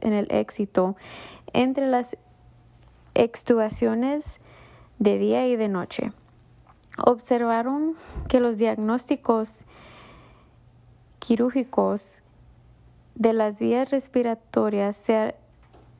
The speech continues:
realizaban con mayor frecuencia en el turno de día. Los autores concluyen que la liberación del venti-, ventilador no debe retrasarse según la hora del día.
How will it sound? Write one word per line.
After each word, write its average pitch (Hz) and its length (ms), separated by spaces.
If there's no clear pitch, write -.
realizaban 220 1080
con 233 220
mayor 214 360
frecuencia 226 840
en 226 140
el 220 180
turno 240 420
de 226 160
día. 208 380
Los 240 220
autores 285 500
concluyen 254 640
que 240 480
la 254 180
liberación 254 760
del 330 160
venti-, 302 440
ventilador 262 680
no 254 180
debe 277 500
retrasarse 233 800
según 226 440
la 233 100
hora 214 240
del 208 240
día. 196 320